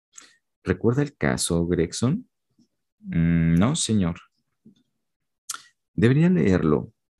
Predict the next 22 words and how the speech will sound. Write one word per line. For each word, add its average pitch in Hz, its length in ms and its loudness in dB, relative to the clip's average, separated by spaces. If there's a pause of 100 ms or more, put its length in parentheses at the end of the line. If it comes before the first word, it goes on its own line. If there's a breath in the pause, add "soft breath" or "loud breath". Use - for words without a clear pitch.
(320)
pues 90 160 0
no 92 100 2
hay 95 80 4
nada 95 300 4
nuevo 92 440 2
bajo 71 280 -4
el 71 60 -2
sol. 92 360 0 (640)
Todo 143 160 2
se 139 180 -2
ha 123 80 2
hecho 110 320 -2
antes." - 800 -4 (1080)
Mientras 85 460 0
hablaba, 101 500 -2 (320)
sus 87 260 -6
ágiles 92 480 0
dedos 98 500 0
volaban 87 540 0
aquí 110 520 -4
y 90 60 0
allá, 80 420 -2